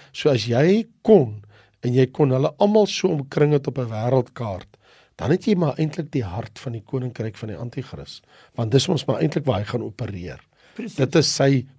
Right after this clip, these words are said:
Speaker 1: magsbasis.
Speaker 2: En maar, w-, wat is, nou, ek sal kom terug tot daai klein mannetjie.
Speaker 1: Mm.
Speaker 2: Nou, Rusland bring al hierdie lande
Speaker 1: Mm.
Speaker 2: teen J-, Israel en die Here homself kom en verwoes hulle. Nou, hulle is ook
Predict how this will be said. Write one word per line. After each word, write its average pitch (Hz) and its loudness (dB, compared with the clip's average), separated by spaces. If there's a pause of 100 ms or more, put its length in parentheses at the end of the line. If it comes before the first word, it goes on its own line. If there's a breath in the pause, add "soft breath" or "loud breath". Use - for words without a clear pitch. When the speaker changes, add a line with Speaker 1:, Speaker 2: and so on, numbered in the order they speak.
Speaker 1:
magsbasis. 113 -6 (240 soft breath)
Speaker 2:
En 190 -4
maar, 233 0
w-, 185 -6
wat 226 2
is, 320 -6
nou, 180 -2
ek 214 -4
sal 226 -6
kom 226 -6
terug 214 -4
tot 196 -6
daai 180 -4
klein 202 0
mannetjie. 165 -4 (120)
Speaker 1:
Mm. 117 -10 (120 loud breath)
Speaker 2:
Nou, 151 0
Rusland 302 -2
bring 254 2
al 208 2
hierdie 254 -2
lande 143 -2
Speaker 1:
Mm. 90 -14
Speaker 2:
teen 214 -4 (280)
J-, 165 -8
Israel 160 -4
en 156 -4
die 143 0
Here 233 2
homself 185 -2
kom 170 -10
en 147 -6
verwoes 147 -8
hulle. 123 -14 (380)
Nou, 156 -2
hulle 240 0
is 190 -2
ook 240 -2